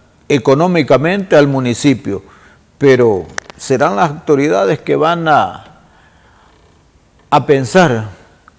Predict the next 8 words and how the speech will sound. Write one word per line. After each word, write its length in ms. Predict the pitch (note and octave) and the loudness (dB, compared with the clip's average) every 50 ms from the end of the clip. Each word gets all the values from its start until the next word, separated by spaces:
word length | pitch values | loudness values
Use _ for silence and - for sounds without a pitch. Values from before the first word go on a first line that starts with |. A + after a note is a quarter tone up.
| _ - | _ -2
cuál 260 | C3+ D3 D3 C3+ C3 B2 | 2 2 2 2 2 -2
pesa 360 | - - C3+ B2 - - C#3 | -2 -2 -2 -2 -2 -4 -8
más, 380 | D#3+ G3 A3+ A3 E3 C3+ B2+ - | -6 -6 -6 -4 -4 -6 -8 -10
si, 220 | - - F3 - - - _ _ _ _ _ _ _ _ _ _ _ _ _ _ _ _ _ - | -12 -14 -14 -14 -18 -20 _ _ _ _ _ _ _ _ _ _ _ _ _ _ _ _ _ -20
si, 420 | - - - - - B2 A#2 A2 | -16 -14 -10 -6 -4 -4 -4 -4
si 160 | G#2+ - C#3+ | 0 2 4
la 160 | C3+ D3 C3+ - | 6 6 4 6
población 840 | C#3+ C#3+ D3 C#3+ C#3 C3+ - - G#3+ A#3+ B3+ B3+ A#3+ A3+ G#3+ - | 4 4 6 6 4 2 4 4 6 6 6 4 0 -4 -8 -10